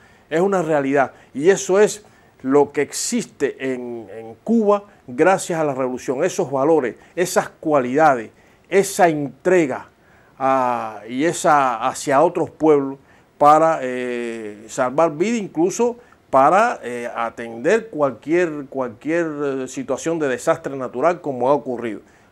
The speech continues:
Eso irrita a los poderosos, ese es un ejemplo. Y claro, cuando llegan a las comunidades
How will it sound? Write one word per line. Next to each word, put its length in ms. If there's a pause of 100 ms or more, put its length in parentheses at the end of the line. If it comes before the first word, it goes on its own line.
Eso 300
irrita 360
a 40
los 100
poderosos, 440
ese 100
es 60
un 140
ejemplo. 540 (260)
Y 80
claro, 340 (280)
cuando 360
llegan 360
a 80
las 140
comunidades 760